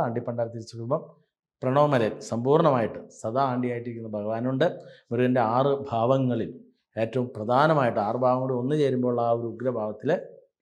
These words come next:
ഒന്ന് വഴിപാട് ചെയ്താൽ മതിയാകും. അപ്പോൾ ഇതെല്ലാം അറിയണമെങ്കിൽ നിങ്ങൾ പ്രണവമലയിലേക്ക് എത്തണം,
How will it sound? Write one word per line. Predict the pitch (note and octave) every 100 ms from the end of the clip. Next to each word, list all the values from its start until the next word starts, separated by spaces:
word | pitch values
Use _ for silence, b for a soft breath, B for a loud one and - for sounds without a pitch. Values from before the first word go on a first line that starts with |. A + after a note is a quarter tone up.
| -
ഒന്ന് | A2+ A#2
വഴിപാട് | G#2+ A2 A#2 A#2+
ചെയ്താൽ | G#2+ A2 G2+
മതിയാകും. | G2+ G#2 G#2+ -
അപ്പോൾ | A2+ A#2
ഇതെല്ലാം | C3 C#3+ D3
അറിയണമെങ്കിൽ | B2 C#3 C#3+ C#3 C3 - B B - C3+
നിങ്ങൾ | D#3 E3 C3+
പ്രണവമലയിലേക്ക് | B2+ C#3 D3+ D#3 D#3+ D#3+ D#3+
എത്തണം, | D3+ A#2